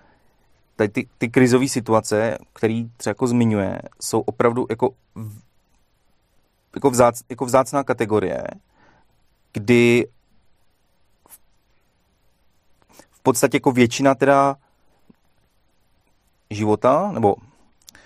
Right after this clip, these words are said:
prostě běžný, v běžných jako případech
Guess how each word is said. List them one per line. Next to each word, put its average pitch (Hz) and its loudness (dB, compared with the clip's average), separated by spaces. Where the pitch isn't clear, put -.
prostě 127 0
běžný, 135 2
v 117 -12
běžných 147 2
jako 120 -2
případech 110 -2